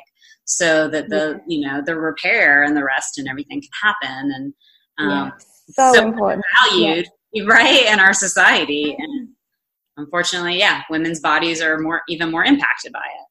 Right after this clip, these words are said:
Speaker 1: And then we have
Speaker 2: Yeah.
Speaker 1: to do everything too, right? Be the every woman. So, um,
Speaker 2: Yeah,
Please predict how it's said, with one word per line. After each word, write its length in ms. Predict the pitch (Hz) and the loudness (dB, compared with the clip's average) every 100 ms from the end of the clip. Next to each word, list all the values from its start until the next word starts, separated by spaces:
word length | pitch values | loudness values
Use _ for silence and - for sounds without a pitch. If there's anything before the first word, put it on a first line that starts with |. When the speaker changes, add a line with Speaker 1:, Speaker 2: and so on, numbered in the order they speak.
| - | -8
Speaker 1:
And 100 | 160 | -4
then 280 | 156 151 147 160 | -2 -4 -8 -6
we 140 | 180 | -2
have 120 | 180 | -2
Speaker 2:
Yeah. 140 | 180 156 | -2 -8
Speaker 1:
to 100 | 143 | -8
do 120 | 208 226 | 2 4
everything 480 | 269 196 151 135 143 | 4 2 -2 -4 -4
too, 200 | 175 131 135 | -4 -4 0
right? 320 | 147 160 160 - | 2 0 -4 -8
Be 100 | 156 | -8
the 120 | - | -6
every 240 | 151 151 139 | -6 -6 -8
woman. 420 | 143 143 143 147 | -6 -6 -8 -10
So, 320 | - 143 135 131 _ _ _ _ - | -6 -6 -6 -8 _ _ _ _ -10
um, 400 | 139 135 131 214 | -8 -8 -6 -2
Speaker 2:
Yeah, 380 | 220 208 196 | -2 -2 -4